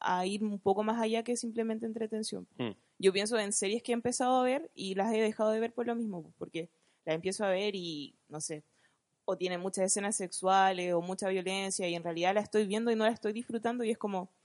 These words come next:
Speaker 1: oye, si no la estoy disfrutando, no sé, siempre he dicho que el Espíritu Santo patea cuando algo no está bien
Speaker 2: Mm.
Speaker 1: y la dejo de ver nomás, po.
Speaker 2: Mm.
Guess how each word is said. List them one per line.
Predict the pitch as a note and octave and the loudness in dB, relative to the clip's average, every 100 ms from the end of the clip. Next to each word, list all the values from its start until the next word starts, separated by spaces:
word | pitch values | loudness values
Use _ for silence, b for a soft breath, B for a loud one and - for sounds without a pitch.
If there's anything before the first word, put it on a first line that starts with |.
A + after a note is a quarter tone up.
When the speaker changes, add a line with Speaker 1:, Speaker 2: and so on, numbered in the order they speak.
| _ - | _ -2
Speaker 1:
oye, | A2 D#3+ F3 - | 0 0 -4 -8
si | - | -4
no | G3 | 0
la | G3 | 0
estoy | G3+ G#3+ | 2 -2
disfrutando, | A3 G3 F3+ G3+ A3 A3+ B3 _ _ _ _ | -2 -4 -4 -2 -2 -2 -6 _ _ _ _
no | E3+ | -2
sé, | F3+ E3 D3+ | 4 4 4
siempre | - F#3 G3 | -2 2 2
he | |
dicho | G#3 A#3 | 4 2
que | G3 | 2
el | |
Espíritu | G3+ F#3+ F#3 F3+ | 0 2 2 2
Santo | F#3 F3+ | 0 0
patea | F3+ D#3 E3 F#3 | 0 2 4 4
cuando | F#3 F#3+ G3 | 4 4 4
algo | G3 G3+ | 4 0
no | G#3 | -4
está | - G3+ F#3+ | -4 -2 -2
bien | G3+ G3+ - | -2 -8 -4
Speaker 2:
Mm. | C3+ G#2 - _ _ - | -2 -2 -4 _ _ -8
Speaker 1:
y | F3+ F3+ | -2 4
la | |
dejo | G3 C#4 | 4 4
de | D4+ | 0
ver | - | 0
nomás, | A#4+ G3+ - | -4 -8 -12
po. | - _ | -18 _
Speaker 2:
Mm. | B2 | -12